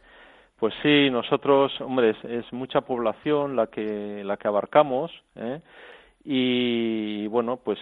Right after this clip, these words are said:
eh, pues nuestras cifras enseguida, pues, toman, eh, pues, eh, eh, volúmenes importantes, ¿no?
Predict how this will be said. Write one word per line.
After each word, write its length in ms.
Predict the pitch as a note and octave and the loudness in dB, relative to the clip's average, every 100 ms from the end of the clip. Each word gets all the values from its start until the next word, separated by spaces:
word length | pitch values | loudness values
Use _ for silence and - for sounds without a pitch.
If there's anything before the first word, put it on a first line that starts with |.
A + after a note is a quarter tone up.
| - | -4
eh, 1120 | G#2 G#2 G2+ G2+ G2 G2 G2 G2 G2 - - - - - G2 A2 | -2 0 -2 -2 -4 -6 -8 -10 -12 -14 -18 -18 -20 -20 -20 -12
pues 160 | A2 G2 | -10 -10
nuestras 340 | G#2+ - G#2+ - | -12 -8 -8 -6
cifras 320 | A#2 - A#2+ - | -10 -2 -2 -2
enseguida, 960 | A2+ - G#2 G#2+ A2 A#2 A#2 A2+ G#2 G2 - | -10 -8 -6 -6 0 2 4 2 -2 -4 -10
pues, 160 | G2 - | -12 -8
toman, 580 | A2+ G#2+ G#2+ A2 G#2+ G2+ | -8 -6 -4 -4 -8 -12
eh, 640 | F#2+ F#2+ F#2+ F#2 F#2 F2+ F2+ | -12 -12 -12 -12 -14 -14 -14
pues, 160 | - F#2 - | -12 -12 -12
eh, 500 | F#2+ F#2 F2+ F#2 F#2 F#2+ G2 - | -14 -12 -12 -14 -14 -14 -16 -14
eh, 320 | G2 F#2+ F#2+ | -14 -14 -8
volúmenes 480 | G2 G2+ A2 A2+ A2+ - | -6 -6 -6 -6 -6 -8
importantes, 640 | G2 F#2+ - G#2+ F#2 F2 - | -6 -6 -2 -2 -2 -16 -14
¿no? 160 | A2 | -16